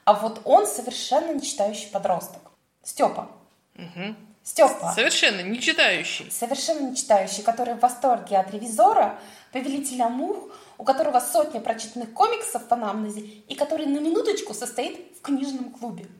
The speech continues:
Speaker 1: Читающий — это, конечно, не он, это кто-то другой совершенно. Это, конечно, тот, кто очень много читает. То есть, если ребёнок целыми днями сидит и читает, большинство родителей радуется.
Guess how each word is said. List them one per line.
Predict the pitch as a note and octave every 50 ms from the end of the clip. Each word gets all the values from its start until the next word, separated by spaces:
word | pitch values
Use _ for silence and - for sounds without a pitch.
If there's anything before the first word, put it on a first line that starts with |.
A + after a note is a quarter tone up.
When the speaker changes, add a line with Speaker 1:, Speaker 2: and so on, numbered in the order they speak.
| _ _ _ _ _
Speaker 1:
Читающий — | - - G#3 - G#3+ G#3+ A3+ C4 C4+ - - - - -
это, | F#3+ - -
конечно, | - A#3 A#3 A#3 G3 G3+ - C#4 C#4
не | C4+ C#4 D#4 D4
он, | C#4 A3 G3 F#3+ F#3+ F#3+
это | G3 G#3+
кто-то | G#3+ A#3+ A3 A3+ G#3+ A3
другой | A#3 - - - A3+ G#3+ F#3 F#3
совершенно. | F#3 - A3 A3 - - - - - A3 F3+ F3 E3+ - - - - - _ _ _ _ _ _ -
Это, | A3 A3 A3 B3+ B3
конечно, | C#4 C#4+ C#4 C#4 - - A3+ G#3+
тот, | - B3 F4 - - - -
кто | - A3+ G3
очень | - - B3 G4 - - D4 C4 A3
много | A#3 B3 B3 C4+
читает. | - - - - - G3+ F#3+ F3+ E3+ E3+ - - - - _ _ _ _ _ _ _ _ _ _ -
То | A#3 B3
есть, | B3+ B3+ - - - - _ -
если | B3+ - - E4 C#4+
ребёнок | A#3 A#3 F#3+ G3+ G#3+ F#3+ F3+ G3+ G#3 -
целыми | - - D#4+ E4 E4 D#4+ -
днями | - - G#3+ G#3 F3+ E3+ F3+ F3+ -
сидит | - - A3 A3+ A#3 - -
и | -
читает, | - - - D#4+ G#4 A4+ - - - - - - - _ -
большинство | A3+ A#3 - C#4+ C#4 - - - G4+ A4 G#4 G#4+ G#4+
родителей | - B3+ B3+ D#4 D#4 - D4 C4+ B3+
радуется. | - A#3+ A3 F#3+ E3+ F3 E3+ - - - -